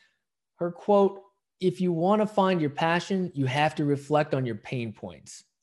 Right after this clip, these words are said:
I absolutely love that. So many of us struggle with quote, unquote, "finding our passion."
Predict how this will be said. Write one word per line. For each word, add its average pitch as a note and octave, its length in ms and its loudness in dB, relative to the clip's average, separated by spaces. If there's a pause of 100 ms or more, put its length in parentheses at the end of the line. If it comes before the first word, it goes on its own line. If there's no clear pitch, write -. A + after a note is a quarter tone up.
(120)
I D3 300 -6
absolutely D#3 840 0
love B2+ 340 2
that. F#2+ 340 -6 (480)
So G#3+ 260 2
many A3 220 4
of F#3 80 4
us D3 140 4
struggle E3+ 500 4
with C3+ 160 -2
quote, D#3+ 500 2
unquote, D3+ 640 -2 (540)
"finding C#3+ 400 -4
our C3+ 100 -2
passion." D3 600 -2